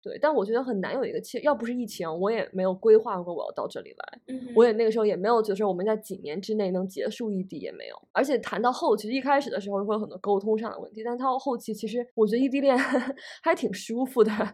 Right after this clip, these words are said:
Speaker 2: 嗯。
Speaker 1: 就两个人有那个感情基础，有信任，然后并且我是一个比较需要自我时间的人，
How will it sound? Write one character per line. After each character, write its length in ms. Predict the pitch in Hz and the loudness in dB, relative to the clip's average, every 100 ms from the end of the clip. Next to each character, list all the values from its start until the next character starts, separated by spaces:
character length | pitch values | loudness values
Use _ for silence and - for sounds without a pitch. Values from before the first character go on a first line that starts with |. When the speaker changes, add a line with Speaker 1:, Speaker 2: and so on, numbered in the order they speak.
| 269 | -8
Speaker 2:
嗯。 100 | 285 | 2
Speaker 1:
就 60 | |
两 140 | 294 220 | 8 8
个 60 | |
人 120 | 226 269 | 8 6
有 160 | 226 | 4
那 100 | 233 | 6
个 80 | 262 | 4
感 200 | 240 - | 4 0
情 200 | 202 196 | -2 -2
基 180 | 208 226 | -2 -4
础， 160 | 220 196 | -2 -2
有 140 | 196 | -2
信 280 | - 262 226 | -4 -2 2
任， 240 | 208 170 | 2 2
然 140 | 135 208 | -2 0
后 260 | 233 202 - - | 0 0 -2 -2
并 160 | 269 | -2
且 240 | 254 190 - | 2 0 2
我 160 | 208 196 | 2 2
是 100 | 254 | 2
一 40 | |
个 60 | 262 | -2
比 140 | 262 | 0
较 100 | 196 | 0
需 140 | 208 262 | 0 -2
要 80 | |
自 200 | 240 - | -2 -2
我 140 | 285 196 | -2 -2
时 220 | 190 - | -6 -12
间 220 | 185 190 | -6 -4
的 80 | 208 | -4
人， 100 | - | -10